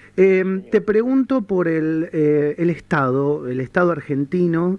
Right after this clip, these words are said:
Speaker 1: que parece haber duplicado sus gastos, conocimos los números en estos días,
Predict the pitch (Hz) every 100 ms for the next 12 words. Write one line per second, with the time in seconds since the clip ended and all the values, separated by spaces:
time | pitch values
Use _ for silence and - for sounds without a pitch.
0 | - - 143 139 139 131 135 135 170 226
1 | - 175 180 196 - 160 - 185 190 160
2 | - 135 208 175 - 143 139 131 135 -
3 | 175 170 135 135 110 165 165 139 - 131
4 | 143 - 135 180 202 175 165